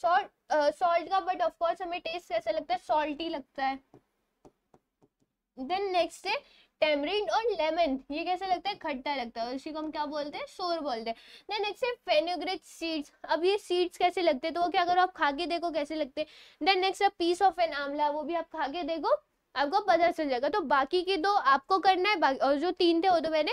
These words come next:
कर दिया, तो यहाँ पे आपको कुछ नहीं करना है, यही टेबल इसमें लिखना है और यहाँ पे कुछ नहीं पढ़ना है।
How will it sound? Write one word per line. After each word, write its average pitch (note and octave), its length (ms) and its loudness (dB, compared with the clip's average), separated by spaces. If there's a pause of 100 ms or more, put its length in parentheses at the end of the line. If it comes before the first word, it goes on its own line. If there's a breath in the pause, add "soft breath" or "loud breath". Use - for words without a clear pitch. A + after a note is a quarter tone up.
कर F4 140 4
दिया, C4 200 -2
तो C4+ 80 -2
यहाँ C#4 140 -2
पे C#4 80 0
आपको C#4+ 200 0
कुछ E4 220 -4
नहीं G4 120 -2
करना G4 240 -4
है, G4 80 -2
यही C4 160 -4
टेबल C4+ 300 -4
इसमें D4 220 -8
लिखना D4+ 300 -6
है C#5+ 60 -4 (420 soft breath)
और C#4+ 140 0
यहाँ C#4+ 160 -2
पे G#4+ 140 -2
कुछ A4+ 240 2
नहीं G4 120 -2
पढ़ना C4 320 0
है। A#3+ 60 -8